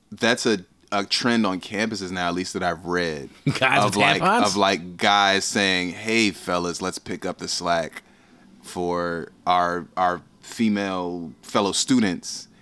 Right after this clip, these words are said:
Speaker 1: and, like, be on hand with sanitary napkins and shit."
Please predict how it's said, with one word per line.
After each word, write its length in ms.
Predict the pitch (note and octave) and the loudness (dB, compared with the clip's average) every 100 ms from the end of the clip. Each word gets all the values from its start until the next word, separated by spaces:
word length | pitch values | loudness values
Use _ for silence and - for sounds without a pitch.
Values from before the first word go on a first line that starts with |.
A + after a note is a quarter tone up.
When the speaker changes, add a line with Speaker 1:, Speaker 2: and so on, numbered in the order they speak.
| - - _ G2 | -20 -20 _ 0
Speaker 1:
and, 520 | G2 F#2+ F#2 F2+ E2+ | 2 4 2 -2 -4
like, 360 | F#2 F#2 E2+ E2+ | -2 0 -2 -2
be 200 | G#2+ G#2+ | 0 2
on 240 | G2+ G2 F#2+ | 2 0 0
hand 560 | F#2 F#2+ F#2 F2 D#2+ | -2 -2 -2 -4 -4
with 160 | E2+ E2 | -6 -6
sanitary 1040 | - F#2 F2 D#2 F2 E2+ E2 D#2+ D2 C#2+ D2+ | -4 -2 -2 -4 -4 -2 -2 -4 -6 -10 -10
napkins 500 | D#2 C2+ A1+ G1+ - | -8 -8 -12 -16 -16
and 180 | G1+ | -14
shit." 280 | - - - | -14 -14 -18